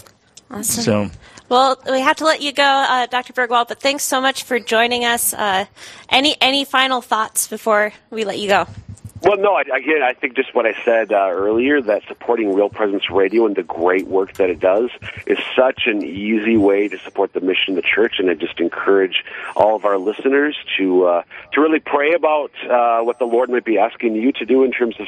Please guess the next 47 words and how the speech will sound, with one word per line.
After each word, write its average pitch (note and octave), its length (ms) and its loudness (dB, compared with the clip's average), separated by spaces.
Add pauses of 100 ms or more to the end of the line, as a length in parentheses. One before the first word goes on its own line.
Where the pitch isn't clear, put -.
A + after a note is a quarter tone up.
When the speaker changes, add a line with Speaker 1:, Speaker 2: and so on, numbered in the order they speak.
Speaker 3:
supporting A#2+ 520 0 (360)
the A2 60 2
work C3 200 0
of B2+ 80 -4
the B2+ 80 2
church A2+ 380 0
by G#2+ 100 -2
supporting A2 380 -2
Real, B2 260 2
Real A2 160 0
Presence A#2 340 -4
Radio. B2 320 0 (1040)
Speaker 1:
Well, A#3+ 120 -2
thanks C4 260 0
so D4 80 0
much. D#4 160 0
And B3+ 180 0
also, D#4 460 0
if A#3 220 -6
you A3+ 100 -6
wanna B3+ 260 0
see B3+ 240 -2
it, G#3 160 -4 (220)
if A3 100 -6
you C4 120 2
wanna D#4+ 160 2
have D4 160 2
a C4+ 40 -2
chance D#4 440 -4
to - 160 -10
meet D4 260 -2
Doctor C#4+ 320 0
Chris - 260 -2
Bergwald D4+ 480 0
in C#4 220 -6
person, D#4 640 0
he C4+ 200 -2
is D#4 120 -2
gonna C#4+ 160 -2
be C4+ 140 0
the C4 100 2
M C#4+ 180 0
C F#4 220 0
for B3 240 0
Sioux C4+ 220 -6
Falls C#4 280 0
Banquet, C#4+ 460 0